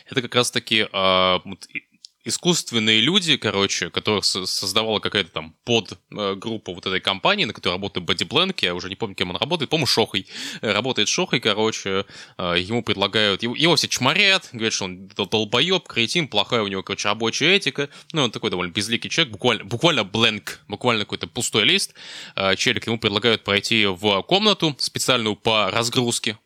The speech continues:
по разрядке, по расслаблению, где ты просто можешь массово пиздить вещи, просто там ломать стулья и так далее, там пиздить, э, всяких, э, блядь, всякие манекены и так далее. Он такой говорит: "Нет, я чё-то не хочу". А, встречает свою подругу, а, и подруга оказывается по итогу, это,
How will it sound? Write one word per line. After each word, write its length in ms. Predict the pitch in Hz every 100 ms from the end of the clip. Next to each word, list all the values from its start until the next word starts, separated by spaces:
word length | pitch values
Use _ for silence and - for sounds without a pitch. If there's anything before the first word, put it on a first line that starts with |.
| -
по 140 | 98
разрядке, 440 | 104 104 110 107 -
по 100 | 101
расслаблению, 580 | - 107 104 110 101
где 140 | 87 92
ты 100 | 95
просто 300 | 107 104 95
можешь 320 | 90 90 -
массово 420 | 107 107 - 101
пиздить 380 | 95 117 101 90
вещи, 320 | 143 185 -
просто 280 | 123 117 -
там 120 | 92
ломать 300 | 92 101 101
стулья 340 | - - 107 92
и 80 | 92
так 180 | 95
далее, 300 | 120 170 131
там 160 | 117 92
пиздить, 460 | - 107 92 - - - - - - 95
э, 240 | 85 85
всяких, 460 | - 98 90 - -
э, 40 | 90 - - 50 - -
блядь, 220 | - 71 -
всякие 460 | - - - 95
манекены 460 | 98 104 - 202 123
и 20 |
так 180 | 110 107
далее. 300 | 110 107 113 - - -
Он 100 | 131
такой 220 | 110 98
говорит: 220 | - 104
"Нет, 200 | 185 175
я 100 | 117
чё-то 180 | 117 143
не 80 | 139
хочу". 440 | 160 156 - 214 214 - - 117
А, 120 | 104
встречает 360 | - 113 151
свою 160 | - 120
подругу, 580 | 113 120 156 208 180 165 - - -
а, 220 | - 104 101
и 120 | 120
подруга 400 | 120 139 180 147
оказывается 560 | 110 143 143 127 -
по 160 | - 104
итогу, 600 | - 143 135 123 117 107
это, 400 | 104 - 85